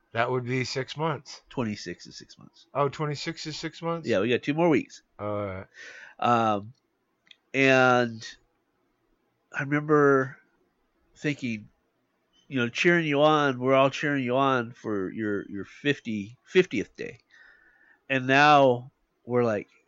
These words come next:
Speaker 2: now you're almost to a hundred and fifty days.
Speaker 1: Yeah.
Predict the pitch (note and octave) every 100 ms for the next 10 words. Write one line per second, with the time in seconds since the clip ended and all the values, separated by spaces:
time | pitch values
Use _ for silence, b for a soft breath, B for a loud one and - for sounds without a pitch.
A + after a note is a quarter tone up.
0 | _ - C3 G#3 C#4 G3 D3+ E3+ D3+ -
1 | B2 A2+ - - D#4+ D4 E3 G#2+ - G#2
2 | - D2+ C2 G1+ - - - _ _ -
3 | D#3 B2+ A#2